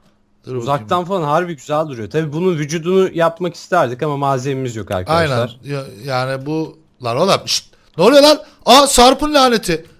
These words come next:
Speaker 1: Aa!
Speaker 2: Ne oluyor? <laughs>
Speaker 1: Abi Enderman beni öldü-,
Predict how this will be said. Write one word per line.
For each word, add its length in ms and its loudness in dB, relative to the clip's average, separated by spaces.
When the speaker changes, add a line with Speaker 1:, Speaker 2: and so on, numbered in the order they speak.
Speaker 1:
Aa! 200 8
Speaker 2:
Ne 180 -10
oluyor? 260 2
<laughs> 140 -6
Speaker 1:
Abi 280 6
Enderman 600 2
beni 120 0
öldü-, 180 2